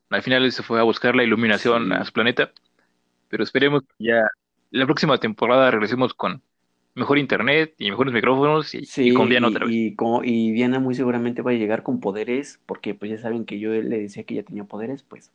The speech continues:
Speaker 2: muy seguramente va a llegar como modo carry, así, levantando coches y <laughs> Pero, sí, los queremos,
Speaker 1: <laughs> Ah, güey.
Speaker 2: amigos, y escuchas.
Speaker 1: Sí.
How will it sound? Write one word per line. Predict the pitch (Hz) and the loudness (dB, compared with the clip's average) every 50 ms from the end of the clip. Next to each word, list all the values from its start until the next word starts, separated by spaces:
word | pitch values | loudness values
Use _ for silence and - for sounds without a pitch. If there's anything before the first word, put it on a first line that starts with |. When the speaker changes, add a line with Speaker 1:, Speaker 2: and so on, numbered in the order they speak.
| _ _ | _ _
Speaker 2:
muy | - 123 120 | -10 -8 -8
seguramente | 123 113 117 113 110 113 113 104 117 113 | -8 -8 -8 -6 -6 -8 -8 -4 -4 -2
va | 113 | -2
a | 110 | 0
llegar | 110 110 101 104 - - | -2 0 -2 -2 -2 -2
como | 139 127 107 98 - - - | -2 -2 -2 -2 -4 -10 -4
modo | - 139 131 135 139 127 147 147 - _ | -2 2 4 4 4 2 0 -2 -2 _
carry, | - 131 127 123 127 135 127 120 117 | 0 2 2 2 2 2 2 2 2
así, | 110 104 - - 131 127 120 117 123 123 - - - _ _ | 0 -2 -6 -10 -8 -8 -6 -6 -6 -6 -6 -10 -18 _ _
levantando | - 139 131 117 110 101 107 127 123 127 123 127 | -4 -2 -2 -2 -2 -4 -4 -4 -4 -4 -4 -2
coches | - 113 90 73 - - - 107 - - | 0 0 0 0 -2 -6 -12 -14 -14 -14
y | 80 - - _ _ _ _ _ _ _ _ _ _ _ | -18 -20 -20 _ _ _ _ _ _ _ _ _ _ _
<laughs> | - - 147 139 - - - - _ _ _ _ _ _ _ _ 139 - 240 277 220 185 - - - 214 214 - | -4 0 0 0 0 -2 -6 -14 _ _ _ _ _ _ _ _ -4 -4 -2 -2 -4 -6 -4 0 0 0 2 2
Pero, | 226 220 180 117 117 233 - - 104 104 226 208 - _ _ | 2 2 2 0 0 0 0 0 -2 -6 -10 -14 -18 _ _
sí, | - - 120 113 107 107 107 107 _ _ _ _ _ _ _ - - - - | -10 -8 -8 -6 -6 -8 -10 -12 _ _ _ _ _ _ _ -8 -4 -2 -2
los | 220 220 - | -2 0 0
queremos, | 226 - 247 240 240 233 226 | 0 2 2 2 0 0 2
Speaker 1:
<laughs> | |
Ah, | 226 208 | 2 2
güey. | 185 160 160 160 | 2 2 0 -2
Speaker 2:
amigos, | - 101 104 110 110 - - - - _ | -2 -4 -4 -6 -6 -8 -12 -18 -14 _
y | 107 104 | -10 -10
escuchas. | 104 - - 117 117 - 127 123 123 123 - _ _ _ - - - - - _ _ _ _ _ _ _ _ _ _ _ _ _ _ _ _ _ _ _ 156 143 _ | -10 -8 -12 -12 -8 -6 -4 -4 -4 -6 -10 _ _ _ -20 -20 -20 -20 -20 _ _ _ _ _ _ _ _ _ _ _ _ _ _ _ _ _ _ _ -20 -20 _
Speaker 1:
Sí. | - - - _ - - - 110 120 - - 127 | -20 -20 -20 _ -14 -12 -12 -10 -10 -12 -12 -14